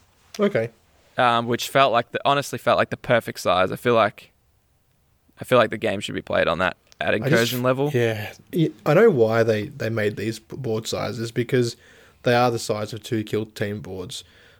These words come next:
Speaker 1: Like,
Speaker 2: Yeah.
Speaker 1: it's just more stuff that they can sell, I think.
Speaker 2: Y-, yeah. Yeah,
Speaker 1: Um,
Speaker 2: that's
Speaker 1: I mean,
Speaker 2: true.
Speaker 1: it's convenient for those who have multiple kill team sets with all the expansions and different boards and that, 'cause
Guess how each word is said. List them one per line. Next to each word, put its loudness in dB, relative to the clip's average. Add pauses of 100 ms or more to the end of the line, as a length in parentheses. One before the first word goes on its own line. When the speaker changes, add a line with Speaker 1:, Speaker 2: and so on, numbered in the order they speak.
(120)
Speaker 1:
Like, -4
Speaker 2:
Yeah. 0 (480)
Speaker 1:
it's -10
just -4
more 2
stuff -4
that -10
they -8
can -6 (240)
sell, -4 (120)
I -6
think. -4
Speaker 2:
Y-, -4 (180)
yeah. 4 (320)
Yeah, 4
Speaker 1:
Um, 2
Speaker 2:
that's 4
Speaker 1:
I -2
mean, 4
Speaker 2:
true. 0
Speaker 1:
it's 0
convenient 2
for 0
those 4
who 2
have 0
multiple 0
kill 0
team -2
sets -2
with -8 (100)
all -4
the -6
expansions -4
and -6
different -4
boards -2
and -2
that, -4
'cause -4